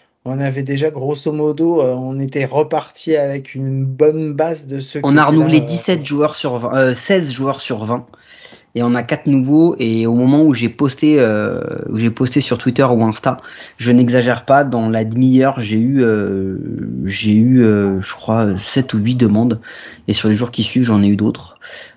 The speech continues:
Speaker 2: Donc, euh, hélas, euh, voilà. Désolé pour, euh, pour, euh, les autres, mais voilà.
Speaker 1: Mais vous inquiétez,
Speaker 2: C'est comme
Speaker 1: vous
Speaker 2: ça.
Speaker 1: inquiétez pas, on vous fera des points réguliers pour vous dire qu'à quel
Speaker 2: Est-ce que
Speaker 1: point
Speaker 2: tu as vu la première journée, les, la première opposition, Guillaume ?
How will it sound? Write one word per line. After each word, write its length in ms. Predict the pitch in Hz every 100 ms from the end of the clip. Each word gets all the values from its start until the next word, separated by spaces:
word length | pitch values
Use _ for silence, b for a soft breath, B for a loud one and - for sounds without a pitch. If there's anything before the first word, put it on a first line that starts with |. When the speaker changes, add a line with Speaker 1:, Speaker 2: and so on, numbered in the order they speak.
| -
Speaker 2:
Donc, 340 | 98 98 95
euh, 180 | 104 98
hélas, 380 | 98 104 113 -
euh, 400 | 95 90 90 87 - - - b b b _ _ _
voilà. 340 | 110 101 - _
Désolé 360 | 110 113 110 113
pour, 240 | 110 98 95
euh, 200 | 95 95 -
pour, 220 | 104 95
euh, 120 | 95
les 180 | 95 95
autres, 200 | 104 127
mais 460 | 101 98 98 90 90 110
voilà. 260 | 104 - - _ _ _ _
Speaker 1:
Mais 140 | 139 156
vous 180 | 170
inquiétez, 300 | 196 190 180 -
Speaker 2:
C'est 80 | 107
comme 100 | -
Speaker 1:
vous 100 | 190
Speaker 2:
ça. 60 |
Speaker 1:
inquiétez 360 | 196 196 185 160
pas, 340 | 143 151 170 160
on 120 | 160
vous 180 | 151 165
fera 220 | - 196
des 160 | 185 175
points 380 | - 180 190
réguliers 640 | 185 175 185 180 170 170 175
pour 220 | 180 156
vous 160 | 143 143
dire 280 | 143 156 -
qu'à 140 | 143
quel 220 | 135 147 143
Speaker 2:
Est-ce 160 | 147 170
que 60 |
Speaker 1:
point 100 | 196
Speaker 2:
tu 80 | 175
as 100 | 151
vu 120 | 147
la 120 | 180 151
première 360 | - 147 139
journée, 320 | 135 139 147
les, 180 | 160 127
la 140 | 120 113
première 280 | - 139 123
opposition, 420 | 123 113 110 120
Guillaume ? 260 | 107 98